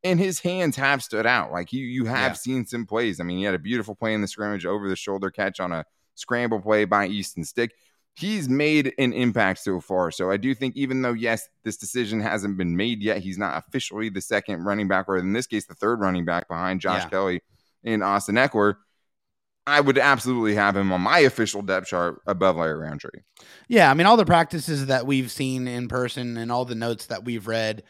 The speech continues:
Speaker 2: Isaiah Spiller is out there making plays. You know, the hands have showed up. You know, he's running physically. Obviously, you know, for the thud tempo that they're,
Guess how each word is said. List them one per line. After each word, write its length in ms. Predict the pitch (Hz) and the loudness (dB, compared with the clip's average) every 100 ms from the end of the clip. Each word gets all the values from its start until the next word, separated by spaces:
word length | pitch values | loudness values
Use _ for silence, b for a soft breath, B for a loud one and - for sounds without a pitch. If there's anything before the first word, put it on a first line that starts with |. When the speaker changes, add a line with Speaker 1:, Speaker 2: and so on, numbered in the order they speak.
| b b _ - | b b _ -2
Speaker 2:
Isaiah 300 | 160 170 160 | 0 2 0
Spiller 280 | - 156 143 | 2 2 2
is 80 | 135 | 2
out 140 | 127 | 0
there 120 | 120 | -2
making 260 | 113 110 104 | -4 -4 -6
plays. 380 | - 92 78 - | -6 -8 -8 -18
You 120 | 104 113 | -12 -10
know, 80 | |
the 140 | 110 110 | -4 -4
hands 360 | 135 139 135 | -4 -4 -4
have 100 | 123 | -6
showed 300 | 107 135 127 123 | -4 0 0 2
up. 240 | 120 - | 0 -2
You 120 | 127 117 | -8 -6
know, 60 | |
he's 200 | 107 104 | -4 -6
running 280 | 110 127 127 | -4 -4 -6
physically. 680 | 113 127 117 - 120 117 113 b b | -4 -4 -4 -6 -4 -4 -4 b b
Obviously, 560 | 117 120 120 - 113 101 - | -6 -2 -2 -2 -4 -4 -8
you 100 | 123 | -6
know, 100 | 104 | -6
for 300 | - 107 101 | -4 -4 -4
the 140 | 92 101 | -4 -6
thud 260 | - 107 95 | -2 -4 -4
tempo 300 | 107 98 92 | -8 -6 -6
that 180 | 101 92 | -6 -6
they're, 180 | 101 | -8